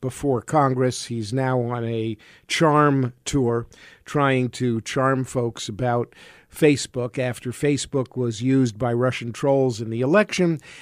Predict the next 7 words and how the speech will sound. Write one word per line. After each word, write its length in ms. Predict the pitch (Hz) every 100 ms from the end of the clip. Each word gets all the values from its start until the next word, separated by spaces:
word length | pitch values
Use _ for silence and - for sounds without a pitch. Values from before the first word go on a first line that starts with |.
| -
He 340 | - 160 147 127
has 600 | 135 139 135 131 113 - _ _ 269
now, 640 | 127 135 143 135 131 113 _ _ -
at, 100 | 123 - _
famously, 640 | - 175 160 147 147 139
at 100 | 120
least 440 | 127 147 135 -